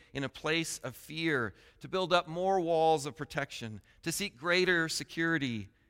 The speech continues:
If it's that, then we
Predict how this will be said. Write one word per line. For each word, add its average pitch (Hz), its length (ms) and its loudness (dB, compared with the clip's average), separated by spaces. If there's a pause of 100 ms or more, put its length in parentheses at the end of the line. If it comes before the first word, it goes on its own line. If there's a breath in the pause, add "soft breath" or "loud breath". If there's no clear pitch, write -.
(1600)
If 139 120 -10
it's 151 160 -6
that, 175 500 4
then 139 200 0
we 170 380 0